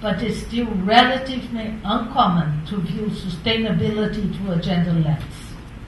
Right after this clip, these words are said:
Rigorous empirical work on gender and environmental change is even more rare. So why is the gender perspective important in addressing environmental change?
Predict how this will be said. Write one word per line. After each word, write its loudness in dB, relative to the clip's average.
Rigorous 0
empirical 4
work 0
on 0
gender 2
and 0
environmental 0
change -2
is -2
even -2
more -2
rare. -8
So -2
why 6
is -8
the -2
gender -2
perspective -2
important 0
in -2
addressing -2
environmental 4
change? -2